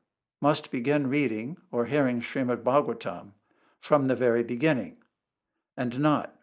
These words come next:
from the tenth canto. We have several times been requested by some so-called devotees to take up the tenth canto immediately. But we have refrained from such an action because we wish to present Srimad Bhagavatam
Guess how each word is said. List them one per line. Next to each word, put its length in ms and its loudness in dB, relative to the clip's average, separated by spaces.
from 220 -2
the 80 -4
tenth 400 -6
canto. 480 -10
We 100 4
have 120 4
several 320 4
times 340 2
been 200 0
requested 560 0
by 140 0
some 240 -4
so-called 520 2
devotees 640 -14
to 100 -8
take 260 0
up 180 0
the 80 -8
tenth 400 -4
canto 360 -4
immediately. 800 -6
But 120 0
we 120 2
have 160 4
refrained 560 0
from 220 0
such 300 -2
an 80 -4
action 520 -8
because 260 -4
we 120 2
wish 260 2
to 100 -6
present 380 0
Srimad 400 -2
Bhagavatam 640 0